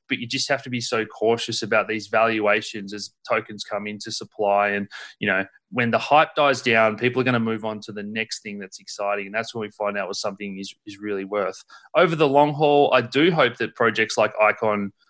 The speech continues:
and Neo pick back up if their fundamentals catch up with it. But at the moment, you just gotta realize that we're in these speculative, narrative-driven markets. In terms of what you asked about gas prices, so over the past twelve months, a lot of the scaling solutions have really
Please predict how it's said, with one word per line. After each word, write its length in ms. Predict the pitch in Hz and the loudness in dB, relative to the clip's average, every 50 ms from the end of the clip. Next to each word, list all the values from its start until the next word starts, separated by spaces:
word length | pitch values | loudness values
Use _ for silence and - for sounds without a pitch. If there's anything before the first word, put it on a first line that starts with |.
| _ _ _ _ _ _ _ _ - - - - | _ _ _ _ _ _ _ _ -20 -14 -8 -4
and 180 | 127 123 120 120 | -2 0 0 2
Neo 380 | 123 120 117 113 110 104 104 | 2 4 4 6 4 4 4
pick 320 | 101 - - 120 120 123 - | 0 -2 -4 -6 -4 0 0
back 240 | 117 113 110 - 120 | 0 2 2 2 2
up 180 | 107 101 - - - | 2 2 0 -4 -10
if 160 | 110 - - | -16 -4 0
their 140 | 107 107 104 | 0 0 2
fundamentals 720 | - - 113 107 104 104 107 110 110 113 - 107 104 - - - | 2 2 0 2 0 0 0 -2 -2 -2 -4 -10 -12 -12 -10 -8
catch 200 | 110 101 - - | -8 -8 -4 -2
up 160 | 135 135 - | -2 -2 -2
with 140 | 139 113 107 | -4 -6 -6
it. 100 | 101 - | -8 -4
But 100 | - 123 | -2 -2
at 80 | 165 160 | -2 -2
the 80 | 170 | -2
moment, 440 | 165 156 156 160 165 180 214 220 196 - | -4 -2 0 0 0 -2 -4 -6 -8 -10
you 80 | 127 | -10
just 180 | 127 123 - - | -10 -10 -6 -4
gotta 160 | 135 117 107 | -4 -4 -4
realize 440 | 107 120 127 131 123 117 110 110 - | -4 -2 0 2 2 2 2 2 0
that 100 | 110 - | -2 -4
we're 100 | 110 120 | -4 -4
in 120 | 120 113 | -4 -2
these 240 | 113 107 107 101 - - - - - _ _ _ - | -2 -4 -4 -6 -8 -12 -16 -20 -20 _ _ _ -10
speculative, 640 | - - - 131 120 120 - 123 113 110 110 101 107 | -10 -4 -2 -2 -2 -2 -2 -6 -4 -4 -6 -6 -6
narrative-driven 1000 | 107 110 110 113 117 117 113 113 - - 113 104 101 - - 107 101 107 101 98 | -4 0 2 2 2 2 0 -2 -4 -8 -10 -10 -10 -10 -10 -10 -8 -8 -8 -4
markets. 640 | 101 104 110 117 120 120 - - - - - - - - - - - - - - _ _ - | -2 -2 0 0 -2 -2 -6 -8 -6 -4 -6 -6 -6 -8 -14 -20 -20 -20 -20 -20 _ _ -4
In 100 | 147 139 | -2 0
terms 240 | - 208 208 208 190 | 4 4 4 4 4
of 60 | 196 | 4
what 80 | 180 165 | 4 4
you 120 | 165 156 | 6 6
asked 220 | 151 156 156 - | 6 6 4 4
about 220 | 139 151 135 131 127 | 4 4 4 4 4
gas 200 | 151 151 151 - | 4 4 4 2
prices, 500 | - 185 170 180 180 - 277 311 262 - | 4 4 4 4 4 2 -2 -4 0 2
so 220 | - 175 160 151 123 - - - - - - - _ _ - | 4 4 4 4 2 -2 -14 -18 -18 -18 -18 -20 _ _ 2
over 180 | - 208 240 269 | 4 4 4 4
the 80 | 285 285 | 2 0
past 320 | - 233 190 185 - - | 2 4 4 4 4 2
twelve 220 | - 170 156 143 | 4 4 4 4
months, 280 | 139 147 143 147 143 - - | 4 4 4 4 4 2 2
a 60 | 131 | 2
lot 200 | 127 135 156 175 | 4 4 4 4
of 60 | 170 | 4
the 60 | 165 | 2
scaling 420 | 156 - - 147 143 139 135 135 131 | 2 2 2 4 4 4 4 2 2
solutions 580 | - 143 127 127 131 123 - 131 127 123 123 - | 2 2 4 4 4 2 2 2 0 2 2 0
have 160 | 120 107 113 | 0 0 2
really 600 | 127 135 147 151 147 147 147 143 139 127 - - | 2 4 4 6 6 6 6 6 4 2 -2 -6